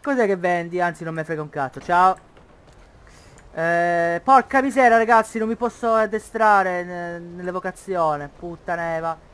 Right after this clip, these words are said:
Vabbè, pazienza. Ci ritorneremo.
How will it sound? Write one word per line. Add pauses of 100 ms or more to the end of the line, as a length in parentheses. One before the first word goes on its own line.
(180)
Vabbè,
pazienza. (1000)
Ci
ritorneremo.